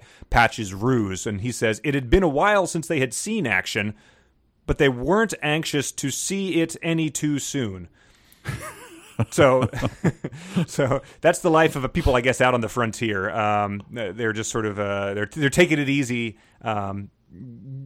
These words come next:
not, not anxious for any action, but, uh, also haven't seen any, uh, anytime soon. So,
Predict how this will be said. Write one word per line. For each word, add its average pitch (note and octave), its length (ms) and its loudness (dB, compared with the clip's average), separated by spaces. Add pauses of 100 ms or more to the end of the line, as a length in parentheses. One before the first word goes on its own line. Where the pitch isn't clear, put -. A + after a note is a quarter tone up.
(220)
not, F#3+ 280 6 (160)
not G3 200 4
anxious G3 340 2
for C#3+ 340 2
any D3+ 240 0
action, C3+ 320 0
but, A2+ 220 0
uh, A2 180 2
also A#2 280 0
haven't G#2 260 -4
seen A#2 220 -4
any, G2+ 320 -8
uh, G2 320 -8
anytime G#2 420 -10
soon. F#2 380 -16
So, - 220 -12